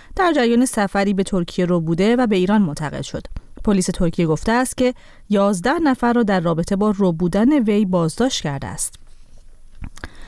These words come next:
سازمان گزارشگران بدون مرز روز دوشنبه در حساب توییتری خود نوشت: «جان کیوان صمیمی در خطر است.» سازمان گزارشگران بدون مرز در این توییت از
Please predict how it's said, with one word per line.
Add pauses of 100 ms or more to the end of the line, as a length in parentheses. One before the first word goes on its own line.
(480)
سازمان (140)
گزارشگران
بدون
مرز
روز
دوشنبه
در
حساب
توییتری
خود
نوشت:
«جان
کیوان
صمیمی
در
خطر
است.» (280)
سازمان
گزارشگران
بدون
مرز
در
این
توییت
از